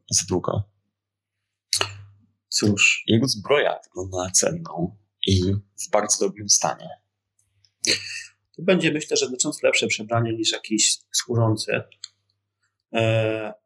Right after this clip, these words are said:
Speaker 2: czy jest to zamknięty łańcuch na kłódkę? Czy, czy, czy trzeba to z kopa wyważać?
Speaker 1: Ten, tak, ten łańcuch jest w środku, e,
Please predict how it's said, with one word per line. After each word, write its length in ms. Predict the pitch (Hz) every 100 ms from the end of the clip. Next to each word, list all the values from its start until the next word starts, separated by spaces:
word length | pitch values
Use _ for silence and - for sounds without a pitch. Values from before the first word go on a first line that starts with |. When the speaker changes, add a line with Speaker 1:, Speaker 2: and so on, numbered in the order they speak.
| -
Speaker 2:
czy 100 | 123
jest 120 | -
to 60 |
zamknięty 460 | 120 123 127 127 123
łańcuch 360 | 123 131 127 123
na 80 | 117
kłódkę? 460 | 110 - - 214 - _ - - - - -
Czy, 160 | -
czy, 420 | 113 - 127 127 120 -
czy 360 | 123 123 120 113
trzeba 220 | 127 123
to 100 | 117
z 80 | -
kopa 280 | 123 113 110
wyważać? 680 | 104 110 104 95 - - _ - - - - - - - _ _ - - - - _ _ _
Speaker 1:
Ten, 400 | 113 101 101 104 - -
tak, 240 | 104 101
ten 140 | 104 101
łańcuch 380 | 139 160 - -
jest 400 | 113 - - _ _ _ _ -
w 80 |
środku, 800 | - - 107 - - 98 92 - _ _ _ _ _
e, 300 | 90 85 85